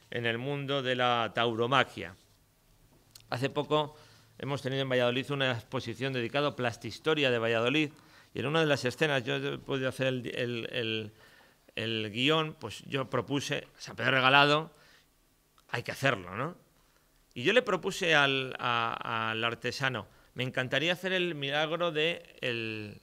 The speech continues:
transporte aéreo, ¿no? De Los Ángeles, algo tan barroco". Y él dijo, "No, el del toro".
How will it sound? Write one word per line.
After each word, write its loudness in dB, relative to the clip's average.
transporte 2
aéreo, 0
¿no? -10
De -2
Los 2
Ángeles, 2
algo 0
tan 0
barroco". 0
Y 0
él -2
dijo, -4
"No, -4
el -6
del -2
toro". -4